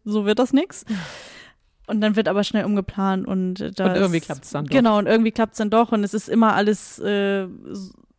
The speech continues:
Speaker 1: vielleicht dann nicht so, wie man sich das auf dem Papier vorgestellt hat, aber dann an die Gegebenheiten angepasst, trotzdem so, wie es sein soll, also geschützt und, äh, abgesichert.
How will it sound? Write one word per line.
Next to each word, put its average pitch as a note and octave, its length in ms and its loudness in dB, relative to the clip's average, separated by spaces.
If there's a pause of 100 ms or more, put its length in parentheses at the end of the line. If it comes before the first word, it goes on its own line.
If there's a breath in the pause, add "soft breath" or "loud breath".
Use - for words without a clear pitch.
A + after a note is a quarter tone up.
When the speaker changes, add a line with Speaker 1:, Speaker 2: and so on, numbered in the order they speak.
(340)
Speaker 1:
vielleicht A3+ 420 4
dann A3 120 4
nicht G#3 220 -2
so, A3+ 180 2
wie A3+ 60 0
man G#3 140 2
sich G3+ 100 -4
das G#3 160 -4
auf F#3+ 100 -8
dem G3 100 -8
Papier C4+ 360 0
vorgestellt C4+ 640 0
hat, C#4+ 320 -2 (720 loud breath)
aber G#3 240 2
dann G#3 200 2
an G#3 100 2
die G3+ 80 2
Gegebenheiten G3 640 0
angepasst, F#3+ 640 -4
trotzdem F#3 840 -4 (100)
so, F#3 320 -4
wie F#3 60 -6
es F3 160 -10
sein F3 220 0
soll, F3+ 120 -4
also - 360 -6
geschützt - 500 -6
und, F3+ 360 -10
äh, - 100 -14
abgesichert. - 580 -16